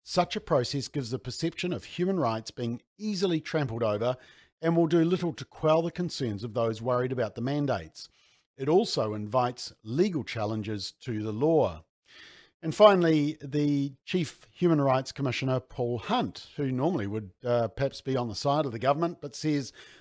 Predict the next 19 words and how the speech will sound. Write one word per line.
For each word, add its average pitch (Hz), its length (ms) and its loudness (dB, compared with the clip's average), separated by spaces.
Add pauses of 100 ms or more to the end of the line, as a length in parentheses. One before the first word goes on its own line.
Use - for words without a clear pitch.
that 127 120 -6
the 123 80 -6
process 170 640 2
is 101 180 -6
highly 175 600 0 (120)
problematic, 156 840 0
both 131 240 -2
constitutionally 117 1080 -4 (480)
and 151 300 0
in 151 100 0
terms 127 480 -4
of 113 220 -8
the 101 80 -10
state's - 560 -2 (200)
human 170 360 2
rights 101 360 -4
and 123 300 -4
Te 127 260 -2
Tiriti 139 540 -2